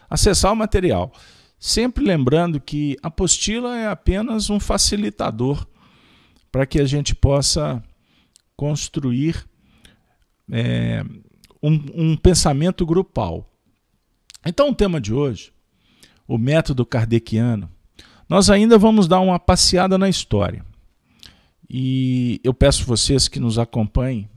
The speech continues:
que eu vou ler alguns trechos. Ao longo dos tempos, a ciência vem legando ao homem uma série de conhecimentos que têm contribuído fundamentalmente para o progresso da humanidade.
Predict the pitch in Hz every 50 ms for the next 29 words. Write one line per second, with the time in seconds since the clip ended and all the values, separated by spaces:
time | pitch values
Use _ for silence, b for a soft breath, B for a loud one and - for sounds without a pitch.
0 | 120 - - - 135 143 175 170 147 156 165 160 147 151 - - - 180 175 185
1 | 208 202 - - - - - 90 82 - - - - - - - - - _ _
2 | _ _ B B B B B B B B B B B B B B B B B B
3 | B B B B B B B B B B B B - - - - - - - -
4 | _ _ _ _ _ _ - 190 208 214 226 247 262 247 226 170 165 139 - -
5 | - 190 196 180 - 143 131 170 165 - - 160 165 175 196 196 - - 175 156
6 | 160 170 180 170 156 156 131 107 107 131 143 147 139 127 117 113 104 113 135 156
7 | 156 147 131 127 143 151 147 - - - - 185 190 185 185 165 175 - - 175
8 | 170 165 165 160 - - 160 143 127 127 139 151 156 - - - 107 - - -
9 | 151 - - 151 175 175 - - 175 170 160 - 175 190 180 170 170 143 139 151
10 | 160 160 139 123 - - - - 220 233 233 208 196 185 156 151 170 196 190 -
11 | - 165 151 151 131 131 139 156 170 175 - - 165 - - 156 165 165 160 -
12 | 165 151 139 120 120 123 123 131 - - 143 - 123 131 131 131 131 123 131 135
13 | 139 107 101 95 98 - - -